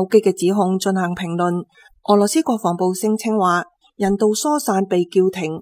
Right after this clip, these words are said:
係因為烏克蘭當局阻止啲人離開。喺呢個週末，俄羅斯同烏克蘭兩國將會進行第三輪嘅談判，期間雙方準備討論更多細節議題，亦會同紅十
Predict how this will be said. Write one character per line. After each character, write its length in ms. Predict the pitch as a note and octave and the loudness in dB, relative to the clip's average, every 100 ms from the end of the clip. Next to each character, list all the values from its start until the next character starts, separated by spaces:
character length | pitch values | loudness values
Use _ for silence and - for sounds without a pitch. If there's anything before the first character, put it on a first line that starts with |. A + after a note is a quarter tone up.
| - | -6
係 160 | F#3+ | -2
因 160 | F3+ G#3+ | 0 2
為 120 | G#3+ F3+ | 2 0
烏 160 | G3 | 0
克 140 | G#3 G3+ | 0 0
蘭 220 | F3 E3 | 0 -4
當 240 | G#3+ G3+ | -2 -2
局 80 | G3+ E3 E3 - | 0 0 -2 -4
阻 80 | D#3+ F#3+ | -2 -2
止 120 | - F3+ | 0 -2
啲 160 | F#3+ F#3+ | 0 0
人 140 | D#3+ | 0
離 120 | D#3+ D#3 | -4 -6
開。 380 | - F#3+ F#3 F#3+ - _ - _ _ | -2 0 0 -2 -8 _ -20 _ _
喺 120 | - | -2
呢 100 | G#3+ | 2
個 80 | A#3 | 2
週 220 | G#3+ A3+ | 2 2
末， 240 | A3 F#3+ F3 - _ - | 4 4 2 -2 _ -2
俄 60 | F#3 | 2
羅 100 | F#3 | 2
斯 220 | F#3 B3 | 2 0
同 180 | B3 F3+ | 2 2
烏 140 | F#3 G#3+ | 2 2
克 160 | A3 | 2
蘭 160 | F#3+ D#3+ | 0 0
兩 220 | E3+ F#3 | 0 0
國 240 | G3 F#3+ F#3+ | 0 0 0
將 160 | - D#4 | -2 0
會 80 | A3 | 2
進 180 | G3+ | 2
行 220 | F#3+ F3 E3+ | 0 -2 -2
第 220 | F3+ F3 | -2 -2
三 180 | - G#3+ | -2 0
輪 260 | G3+ E3+ | 0 0
嘅 80 | F3+ | -2
談 220 | F3+ E3+ E3+ | -2 -2 0
判， 340 | G3 F3+ F3+ - - _ - | 4 4 2 -4 -16 _ 0
期 160 | G3 | 0
間 220 | F#3+ A3+ | 2 0
雙 240 | A3 A3+ G#3+ | 2 0 2
方 260 | G#3+ G3+ G#3 | 2 2 2
準 180 | G3+ A#3 | 0 0
備 140 | A3+ | 0
討 200 | F#3+ F3 | 2 2
論 240 | G#3 F3 | 2 0
更 280 | F3 F3+ F3 | -2 -2 -2
多 200 | F#3 G3+ | 2 2
細 200 | G3+ F3 E3+ | 2 -2 -2
節 160 | - E3+ | -2 -4
議 160 | D#3+ E3+ | -2 -4
題， 400 | - D#3+ D#3 - _ _ _ | -2 -2 -4 -10 _ _ _
亦 100 | G#3+ | 4
會 240 | F#3+ G3+ G#3 | 6 8 4
同 200 | G#3 F3+ | 4 0
紅 220 | F3+ F#3 | 2 0
十 100 | F#3 | 0